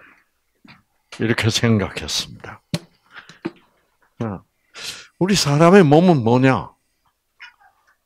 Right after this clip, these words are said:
어, 무식하게 얘기하면 뭐 덩어리예요? 고기 덩어리지.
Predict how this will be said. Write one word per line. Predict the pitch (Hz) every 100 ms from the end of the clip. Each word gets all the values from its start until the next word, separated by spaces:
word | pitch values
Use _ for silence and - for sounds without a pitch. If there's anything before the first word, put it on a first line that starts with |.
| -
어, | 131 113 101 90 - - - 160 151 - _ _ - - _
무식하게 | 135 131 - - 175 170 143 147
얘기하면 | 143 135 143 120
뭐 | 90 110 117
덩어리예요? | 120 123 127 127 123 110 113 139 - _ - _ _ _ _ - - - _
고기 | - 143 120 -
덩어리지. | 127 123 156 190 - 147 107